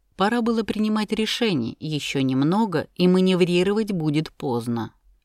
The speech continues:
«Мы выиграем сражение», возвестил жрец. «Так сказал мне Баал-Хамон».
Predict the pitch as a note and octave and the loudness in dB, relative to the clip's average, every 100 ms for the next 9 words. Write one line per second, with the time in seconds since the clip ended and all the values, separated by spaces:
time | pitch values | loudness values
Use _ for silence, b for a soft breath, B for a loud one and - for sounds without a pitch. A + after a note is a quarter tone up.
0 | - F#3+ A3 A#3+ B3+ G3 D3+ C#3 C3 C3 | -4 0 2 2 4 2 2 0 0 0
1 | - C#3 C3+ C#3 B2+ B2+ B2 - _ _ | -2 -2 -2 -2 -2 -2 -6 -10 _ _
2 | D3 D3+ C#3 C3+ - C#3 C3 C3+ B2+ B2 | -4 -4 -4 -8 -6 -4 -4 -4 -4 -4
3 | - - _ _ _ _ A#3 A#3 - G#3+ | -8 -20 _ _ _ _ -6 -6 -6 -4
4 | G3+ G#3+ G3+ G3+ G3+ - F3+ G3 F#3+ F#3 | -2 -2 -2 -2 -4 -4 -2 2 2 0
5 | - G3+ G3 E3+ C#3 A#2+ | 0 0 2 2 2 -2